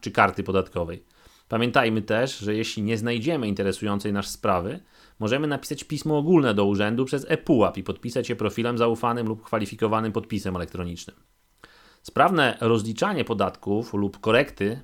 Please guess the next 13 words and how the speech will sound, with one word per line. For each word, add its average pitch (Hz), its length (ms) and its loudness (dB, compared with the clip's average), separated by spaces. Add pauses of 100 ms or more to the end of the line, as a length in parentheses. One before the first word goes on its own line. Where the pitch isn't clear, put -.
bez 101 200 -2
wizyty 123 360 -2
w 113 60 -4
urzędzie 104 320 0
skarbowym 110 640 -2 (340)
umożliwiają 123 640 0
również 147 440 -2
znane 143 480 0
już 139 460 -4
e-usługi 139 680 2
Krajowej 98 440 2
Administracji 98 580 -2
Skarbowej, 98 580 0